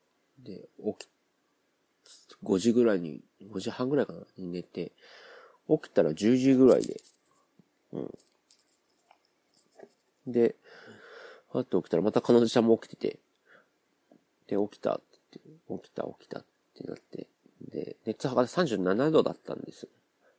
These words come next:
で、「じゃあ、か、あの、身支度して帰ろうか」って言って。三十七度なんで別にもうしんどくないやってなって、あの、歯磨いたりして、うん。なんか、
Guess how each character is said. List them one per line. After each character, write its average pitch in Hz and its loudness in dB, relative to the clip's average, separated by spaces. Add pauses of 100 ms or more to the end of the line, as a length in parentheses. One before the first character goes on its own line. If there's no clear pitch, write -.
(680)
で、 110 -10
「じ 127 -8
ゃ 117 -6
あ、 - -10
か、 - -16
あ 92 -12
の、 78 -12 (260)
身 87 -10
支 - -20
度 - -6
し - -16
て - -8
帰 - -6
ろ 95 0
う - -4
か」 - -6
っ - -10
て - -20
言 - -20
っ - -20
て。 - -16 (800)
三 175 -4
十 117 0
七 95 2
度 113 2
な 82 0
ん 85 -6
で 85 -4
別 92 -4
に 147 -4
も 151 0
う - -2
し - -10
ん 127 -4
ど 143 -4
く 127 -6
な 131 -2
い 123 0
や 92 0
っ - -8
て - -14
な 73 -6
っ - -20
て、 - -14 (640)
あ 139 -4
の、 123 -4
歯 139 0
磨 90 0
い 90 -2
た 90 -6
り 78 -6
し - -14
て、 - -10 (1040)
う 95 -10
ん。 50 -12 (420)
な 107 -12
ん 90 -18
か、 - -12